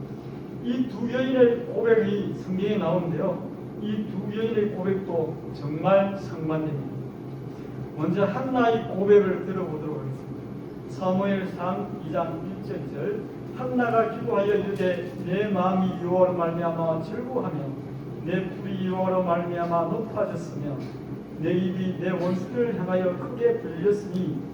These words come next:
이는 내가 주의 구원으로 말미암아 기뻐함이니이다. 여호와와 같이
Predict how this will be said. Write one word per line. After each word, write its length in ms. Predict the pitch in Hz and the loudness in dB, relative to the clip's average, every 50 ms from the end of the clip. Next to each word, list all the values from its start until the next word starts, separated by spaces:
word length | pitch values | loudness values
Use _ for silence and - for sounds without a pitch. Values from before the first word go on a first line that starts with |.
| - - - | -8 -6 -2
이는 340 | 196 196 190 185 175 - 175 - - - - - - - - - - - - - 143 | 0 2 2 2 2 0 -2 -6 -6 -8 -10 -10 -10 -10 -10 -10 -10 -10 -8 -4 2
내가 600 | 160 180 185 185 190 196 190 185 175 - - - | 4 4 4 6 6 6 6 6 4 2 -2 -4
주의 320 | 220 214 208 202 190 - | 2 6 6 6 6 4
구원으로 380 | - 175 185 202 208 208 196 185 | 2 0 0 0 2 2 0 2
말미암아 640 | 180 175 180 180 180 180 170 175 175 170 170 165 | 0 0 0 0 0 -2 -2 0 0 0 0 0
기뻐함이니이다. 1120 | - - 247 254 - - 220 - 147 - 208 208 202 196 196 202 202 - 185 175 151 143 143 - - - - - - - - - - 131 131 - 143 160 | -2 -4 -4 -4 -4 -2 -2 -2 -2 -2 -2 -4 -4 -4 -2 -4 -2 -2 -2 -2 -2 -4 -4 -6 -8 -8 -8 -8 -10 -10 -10 -8 -8 -8 -8 -6 -6 -4
여호와와 380 | 180 180 185 180 185 180 170 | 0 2 4 4 4 4 2
같이 720 | 170 180 170 - - - - - 190 185 180 175 175 170 | 0 -2 -4 -6 -6 -8 -10 -8 -8 -6 -6 -6 -8 -8